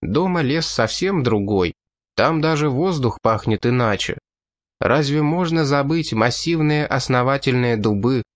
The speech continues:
высокие, стремящиеся к небу сосны, пушистые вечно зеленые и склоняющиеся к самой воде плакучие ивы? Но ничто не сравнится с красавицами березами.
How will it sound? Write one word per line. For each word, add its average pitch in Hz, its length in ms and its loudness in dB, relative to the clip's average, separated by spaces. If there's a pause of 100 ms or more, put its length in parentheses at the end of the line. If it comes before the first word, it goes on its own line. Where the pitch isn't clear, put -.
(160)
высокие, 135 800 -2
стремящиеся 156 880 -2
к - 80 -10
небу 135 320 0
сосны, 156 520 -2 (380)
пушистые 156 640 0
вечно 160 440 0
зеленые 160 680 0
и 139 120 -2
склоняющиеся 143 1000 -2
к - 80 -8
самой 175 420 -2
воде 123 440 0
плакучие 107 720 0
ивы? 101 480 0 (720)
Но 123 180 2
ничто 165 400 -2
не 190 160 0
сравнится 151 600 0
с - 80 -4
красавицами 113 880 0
березами. 110 720 0